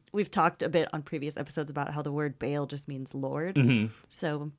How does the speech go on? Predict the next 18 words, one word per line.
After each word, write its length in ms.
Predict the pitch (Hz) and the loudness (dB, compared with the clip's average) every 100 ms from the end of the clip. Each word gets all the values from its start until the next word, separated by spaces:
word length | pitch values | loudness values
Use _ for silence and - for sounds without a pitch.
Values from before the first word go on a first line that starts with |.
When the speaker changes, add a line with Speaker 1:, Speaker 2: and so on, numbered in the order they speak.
| - | -4
Speaker 1:
yeah, 180 | 147 73 | -2 0
Lord 240 | 131 151 | 0 0
of 40 | |
the 80 | 175 | 0
Flies. 540 | 180 175 123 - - - _ - | 0 -2 -2 -6 -10 -20 _ 2
And 380 | 240 233 233 | 4 6 4
so 560 | 233 - 277 277 269 - - | 0 2 6 8 8 6 0
the 80 | - | -4
problem 380 | - 381 339 277 | 6 6 6 6
is 420 | 277 262 - - | 6 4 -4 -14
he 180 | - 294 | -4 0
sends 240 | 302 302 | 2 4
his 80 | 277 | 4
guys 240 | 240 240 233 | 6 6 6
to 60 | |
go 120 | 233 | 2
consult 380 | 220 202 202 190 | 4 2 4 4
with 180 | 185 170 | 6 2